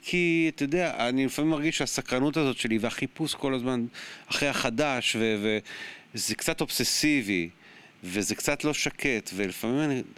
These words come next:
אני, אתה יודע, מקנא באנשים שיש להם את הדבר הזה שלהם, שהם עושים, זה לא שהם קפואים על שמריהם, אבל, אבל, אה,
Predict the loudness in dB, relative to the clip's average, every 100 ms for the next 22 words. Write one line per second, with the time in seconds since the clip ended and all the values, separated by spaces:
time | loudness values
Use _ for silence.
0 | -4 0 0 0 -2 -4 -2 -2 -2 -2
1 | -4 -4 -4 -6 -6 -4 -4 -2 -2 -2
2 | -2 -4 -2 -2 -2 -4 -8 -16 -18 -10
3 | -6 -2 0 0 -2 -10 -18 -20 -16 -6
4 | -2 0 2 4 4 2 -2 -12 -18 -18
5 | -20 -10 -8 0 4 4 4 4 4 2
6 | 0 2 0 2 2 2 2 0 0 0
7 | 0 0 0 -2 0 0 2 0 -2